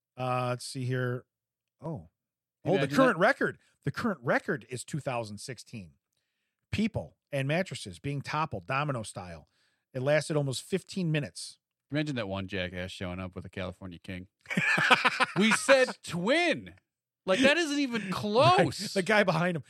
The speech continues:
Speaker 1: like, we had one fatality. The
Speaker 2: Yeah.
Speaker 1: guy that landed under the California King. <laughs>
Speaker 2: Why did you put him before the child? That's just ignorant.
Speaker 1: <laughs> That's so
Speaker 2: Did you
Speaker 1: awesome.
Speaker 2: hate that child? That's the only answer that could be.
Speaker 1: Well, I put him on Facebook and nobody <laughs> took him. I mean, I really don't know.
Speaker 2: Yeah.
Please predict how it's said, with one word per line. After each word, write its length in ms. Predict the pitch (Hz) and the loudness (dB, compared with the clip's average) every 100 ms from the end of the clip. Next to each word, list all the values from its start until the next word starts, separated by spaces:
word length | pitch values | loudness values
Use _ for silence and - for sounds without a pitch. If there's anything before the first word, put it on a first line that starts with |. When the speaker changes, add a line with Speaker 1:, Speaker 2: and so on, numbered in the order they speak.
| _ | _
Speaker 1:
like, 160 | 160 151 _ - | -2 -2 _ -2
we 120 | 156 | 2
had 80 | 165 | 2
one 160 | 151 160 | 2 -2
fatality. 540 | 165 139 143 131 101 | -4 -2 -2 -2 -2
The 100 | 127 | 0
Speaker 2:
Yeah. 60 | 117 | 4
Speaker 1:
guy 180 | 170 | 4
that 160 | 165 151 | 4 0
landed 340 | 147 147 143 123 - | -2 0 -2 -6 2
under 400 | 202 165 101 - - | 4 4 -2 -6 -8
the 80 | 143 | -2
California 500 | 156 135 - 175 147 | 0 0 0 0 0
King. 400 | - 180 214 185 | 2 2 2 0
<laughs> 40 | |
Speaker 2:
Why 200 | 180 240 | 0 2
did 160 | 330 320 | 2 0
you 80 | 311 | 0
put 180 | 285 | 2
him 120 | 277 254 | 2 2
before 380 | 233 269 277 | 0 2 4
the 100 | 262 | 4
child? 480 | 240 - 254 349 185 | 0 2 2 4 4
That's 200 | 175 214 | 2 0
just 220 | - 254 - | -2 -4 -2
ignorant. 580 | - 262 - 339 170 262 | 2 4 6 4 4 4
Speaker 1:
<laughs> 40 | - - - 339 - - - - - - _ _ _ _ _ _ _ _ _ _ _ _ _ _ 277 320 - - | 2 0 0 0 -2 -10 -4 -4 -4 -10 _ _ _ _ _ _ _ _ _ _ _ _ _ _ 0 0 0 2
That's 200 | 381 - | 0 0
so 260 | - 247 214 | -2 2 2
Speaker 2:
Did 160 | 220 - | 4 4
you 80 | 302 | 4
Speaker 1:
awesome. 100 | 143 | 4
Speaker 2:
hate 260 | 139 208 - | 6 4 4
that 180 | 339 | 2
child? 440 | 339 302 302 370 381 | 4 2 4 2 0
That's 120 | 381 | 0
the 200 | 262 349 | 2 6
only 260 | 330 339 330 | 6 6 4
answer 300 | 330 330 311 | 2 2 2
that 140 | 277 | 2
could 140 | 285 226 | 2 0
be. 260 | 285 370 | 0 2
Speaker 1:
Well, 120 | 320 139 | 2 0
I 80 | |
put 160 | 117 151 | -2 -4
him 100 | 131 | -4
on 100 | 101 | -6
Facebook 440 | - 175 - 90 - | -2 -2 -2 -8 -8
and 100 | 101 | -4
nobody 200 | 120 117 | -2 2
<laughs> 20 | |
took 260 | 175 180 - | 4 4 2
him. 120 | 151 | 0
I 100 | 117 | 0
mean, 140 | 135 - | -2 0
I 40 | |
really 160 | 151 147 | 0 0
don't 240 | 131 147 - | 2 0 2
know. 120 | - | 2
Speaker 2:
Yeah. 720 | 240 - - _ _ 214 269 | 0 -2 -14 _ _ 0 2